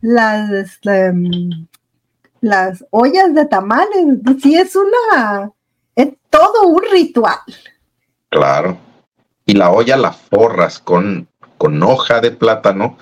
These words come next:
Speaker 2: para que no queden pegados los tamales en el, en la olla, ¿sabías?
Speaker 1: Ah, sí, le pone su,
Speaker 2: Sí.
Speaker 1: su, este, su, al fondo de la olla, le pones una moneda para que oigas que todavía la olla tiene, tiene
Speaker 2: Tiene
Speaker 1: agua.
Speaker 2: agua.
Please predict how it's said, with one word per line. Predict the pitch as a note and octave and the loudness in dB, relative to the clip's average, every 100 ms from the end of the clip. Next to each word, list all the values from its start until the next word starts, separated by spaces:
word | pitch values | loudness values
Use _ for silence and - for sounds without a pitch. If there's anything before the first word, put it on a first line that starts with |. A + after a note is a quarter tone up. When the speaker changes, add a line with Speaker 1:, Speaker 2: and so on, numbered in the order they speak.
| - _ _ | -20 _ _
Speaker 2:
para | - E2+ F2 | -6 -4 -4
que | F2+ | -2
no | F2 G2 | -2 -2
queden | - A#2+ B2+ B2+ | -2 0 0 -2
pegados | A2 F2 G#2+ A#2 | 0 2 2 0
los | F#2+ - | -2 -4
tamales | D2+ C#2+ F2+ F#2+ - - | -4 -2 -2 -2 -4 -8
en | C#2 | -10
el, | C2+ C#2 - _ _ _ - | -10 -12 -18 _ _ _ -6
en | D2 | -2
la | C#2+ C#2 | 0 2
olla, | A2+ B2+ G#2 | 0 0 -2
¿sabías? | - D2 G3 | -4 -2 -2
Speaker 1:
Ah, | A3 | -2
sí, | A3+ A3 C4 C#4+ | -2 2 4 4
le | B3+ G#3+ | 2 0
pone | A3+ A#3 B3+ | -2 0 0
su, | C#4 B3+ A#3 F#3+ F3+ | 2 2 4 0 -2
Speaker 2:
Sí. | D3+ F3 - _ | -2 -2 -6 _
Speaker 1:
su, | B3 A#3 | 2 4
este, | A3 G#3 - G#3+ G#3 | 2 -2 -6 -8 -6
su, | A3+ A3 G#3 G3 F#3 F#3 - | -4 0 2 2 0 -2 -4
al | G#3+ G#3 G3 | -2 -2 0
fondo | B3 B3 D4 | 0 2 2
de | D#4+ | 2
la | C4+ G3+ F#3+ | 2 2 2
olla, | A#3+ C4+ D4+ A#4 C5 _ - _ _ | 2 0 0 -4 -8 _ -20 _ _
le | G3+ G#3 | -4 -2
pones | G#3 A#3 A#3 B3 | 0 0 2 2
una | C4+ B3+ | 2 4
moneda | A#3+ A3+ A3 B3+ C4 C4+ C4 | 2 0 2 2 4 2 0
para | G#3 G3 F#3+ | -2 -2 -2
que | G3+ | 0
oigas | G#3 A#3 B3+ C4+ | 2 2 0 -2
que | G#3+ | -4
todavía | G#3+ G#3+ A3 A3+ G#3+ | -2 0 0 0 0
la | G#3 G3 | 0 0
olla | G3+ G3 G3+ | 0 0 -2
tiene, | - G#3 G3 G3 F#3+ F#3 F3+ _ _ _ _ _ _ - | -2 -2 0 0 0 -2 -4 _ _ _ _ _ _ 0
tiene | A3 G#3+ | 2 2
Speaker 2:
Tiene | G3+ | 2
Speaker 1:
agua. | G#3 B3 A#3+ F#3+ | 2 2 0 -2
Speaker 2:
agua. | - | -6